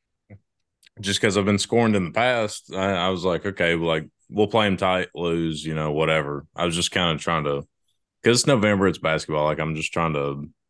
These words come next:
not get butthurt over this. We're favored by two, and I was like, "Well, that kinda tells you who's gonna win." And then we go out there and dominate 'em,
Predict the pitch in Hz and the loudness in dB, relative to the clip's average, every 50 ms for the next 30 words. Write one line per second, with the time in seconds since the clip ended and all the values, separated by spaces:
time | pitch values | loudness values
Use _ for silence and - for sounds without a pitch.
0 | _ _ _ _ _ - - 90 90 90 90 85 - 82 80 69 71 78 80 73 | _ _ _ _ _ -4 -2 0 2 2 0 0 -2 -4 -4 -4 -2 -2 -2 -2
1 | 76 78 76 73 73 73 73 73 76 76 73 73 73 - - - - _ _ _ | -2 -2 -2 -2 -2 -2 -2 -4 -4 -4 -4 -2 -4 -4 -6 -10 -12 _ _ _
2 | _ _ _ _ _ _ _ _ _ _ _ _ _ - - 110 113 113 - 135 | _ _ _ _ _ _ _ _ _ _ _ _ _ -4 0 2 2 4 4 2
3 | 135 127 113 101 92 85 - - 101 107 127 151 143 113 101 101 92 85 78 80 | 2 2 2 2 2 0 0 0 2 2 4 4 4 2 2 2 2 0 -2 -4
4 | - - _ _ _ _ _ 62 - 76 76 76 87 110 120 - 65 - _ _ | -6 -12 _ _ _ _ _ -14 -12 -6 -2 0 2 2 0 -2 -6 -14 _ _
5 | _ _ _ _ _ _ _ _ _ _ _ _ _ _ _ _ _ _ _ _ | _ _ _ _ _ _ _ _ _ _ _ _ _ _ _ _ _ _ _ _
6 | - - - 87 82 80 73 - 85 80 78 76 73 73 76 80 78 71 76 80 | -20 -10 -6 -4 -4 -4 -2 -2 0 0 2 0 0 -2 -2 -2 -2 -2 -2 -2
7 | 76 73 76 78 82 87 92 98 98 - _ _ _ - - - 87 90 90 92 | -2 -2 0 0 0 2 0 0 -2 -6 _ _ _ -12 -6 -2 0 2 2 2
8 | 95 90 104 107 107 101 - 107 101 95 87 78 71 71 - 76 85 104 107 95 | 4 4 4 4 4 4 2 2 2 2 0 -2 -2 -2 0 0 2 2 0 0
9 | 80 76 73 73 73 82 87 98 101 | -2 -2 -4 -4 -4 -4 -6 -8 -10